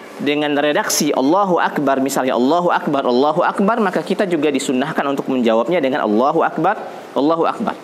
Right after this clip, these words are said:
Kemudian dilanjutkan dengan asyhadu alla ilaha illallah, juga hal yang sama. Asyhadu alla ilaha illallah, asyhadu anna Muhammadar Rasulullah, juga hal yang sama. Asyhadu anna Muhammadar Rasulullah. Nah, ketika qad qamatis shalah, Rasul sallallahu alaihi wasallam menjawabnya dengan aqamahallahu wa adamaha.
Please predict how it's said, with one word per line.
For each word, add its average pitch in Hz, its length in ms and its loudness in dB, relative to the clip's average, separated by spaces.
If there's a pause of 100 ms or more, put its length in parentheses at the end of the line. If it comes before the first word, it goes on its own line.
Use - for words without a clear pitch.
(360)
Kemudian 180 400 0
dilanjutkan 190 560 2
dengan 175 160 -2
asyhadu 160 320 0
alla 202 240 2
ilaha 170 320 2
illallah, 156 400 2
juga 151 240 0
hal 160 80 -2
yang 165 160 0
sama. 170 320 0
Asyhadu 113 320 -2
alla 160 240 2
ilaha 180 320 0
illallah, 127 400 2
asyhadu 135 240 0
anna 180 160 0
Muhammadar 165 400 0
Rasulullah, 165 640 2 (320)
juga 147 240 0
hal 190 80 0
yang 190 160 -2
sama. 165 320 0
Asyhadu 139 240 0
anna 160 160 0
Muhammadar 165 480 0
Rasulullah. 165 400 0 (400)
Nah, 131 160 -2
ketika 208 400 2
qad 170 160 2
qamatis 214 480 0
shalah, 170 240 2
Rasul 175 320 0
sallallahu 151 480 2
alaihi 131 80 0
wasallam 180 240 -2
menjawabnya 131 400 2
dengan 170 320 -2 (240)
aqamahallahu 160 1200 0 (320)
wa 147 160 2
adamaha. 120 640 0